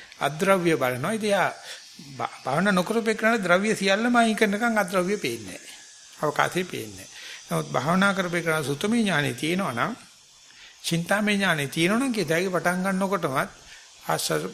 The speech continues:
පිම්බීම හැකිලිම දෙකක් මැද අවකාශය තියෙනවා. ආන්න එක දක්නාසුලෝ ගියොත්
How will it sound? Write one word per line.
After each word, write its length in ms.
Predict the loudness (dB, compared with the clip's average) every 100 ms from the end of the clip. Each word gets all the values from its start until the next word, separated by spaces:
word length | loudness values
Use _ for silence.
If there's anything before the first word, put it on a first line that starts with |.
| -12 -8
පිම්බීම 360 | -6 -4 -2
හැකිලිම 300 | -4 -4 -6
දෙකක් 260 | -2 -2 -2
මැද 160 | -6 -4
අවකාශය 460 | -4 -2 -4 -4 -8
තියෙනවා. 480 | -6 -6 -6 -8 -12 -16 -20 -20 -4
ආන්න 300 | 0 2 2
එක 160 | 0 0
දක්නාසුලෝ 680 | 0 0 -2 -2 -2 -4
ගියොත් 380 | -2 -2 -2 -8